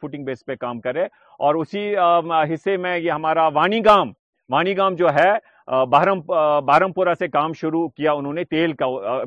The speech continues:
بہت اچھے سے چل رہا ہے۔ خالی اس میں بہرم پورہ سے نیچے ایک جگہ،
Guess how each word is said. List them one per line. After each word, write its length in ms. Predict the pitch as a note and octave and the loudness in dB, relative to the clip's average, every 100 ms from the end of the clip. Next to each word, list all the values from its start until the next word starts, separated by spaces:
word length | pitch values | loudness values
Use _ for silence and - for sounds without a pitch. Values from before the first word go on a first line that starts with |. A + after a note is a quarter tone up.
| - | 0
بہت 200 | E3+ F#3+ | 0 0
اچھے 200 | F3+ E3+ | -2 -4
سے 140 | D#3+ | -6
چل 180 | D3 B2+ | -4 -4
رہا 160 | A#2+ G3 | 0 -2
ہے۔ 60 | A#3 _ - - | -2 _ -20 0
خالی 220 | D#3+ A#3+ | 0 2
اس 180 | A#3 A3 | -4 -4
میں 140 | A#3 | -2
بہرم 300 | F3 F#3 G3 | 2 2 0
پورہ 200 | G3+ G3 | 0 0
سے 80 | G#3+ | 0
نیچے 300 | F3 F3+ G3+ | -6 -4 -4
ایک 200 | G3 E3 | -4 -2
جگہ، 280 | F3 F3+ | -2 0